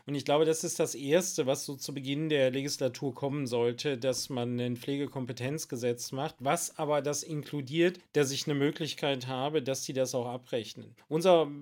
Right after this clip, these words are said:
unser Vorschlag aus dem Buch ist von Boris Agutski und mir ist, mach ein Capitation-Modell, ja.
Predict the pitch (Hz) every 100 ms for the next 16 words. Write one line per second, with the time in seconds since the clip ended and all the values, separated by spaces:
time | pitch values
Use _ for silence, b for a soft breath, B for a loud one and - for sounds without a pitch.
0 | 143 - 165 170 170 170 175 175 143 147
1 | 147 139 180 185 151 - 170 147 139 156
2 | 156 135 151 151 156 135 139 143 147 143
3 | 139 139 139 135 139 120 127 120 147 180
4 | 202 202 175 160 160 160 180 - - 131
5 | 160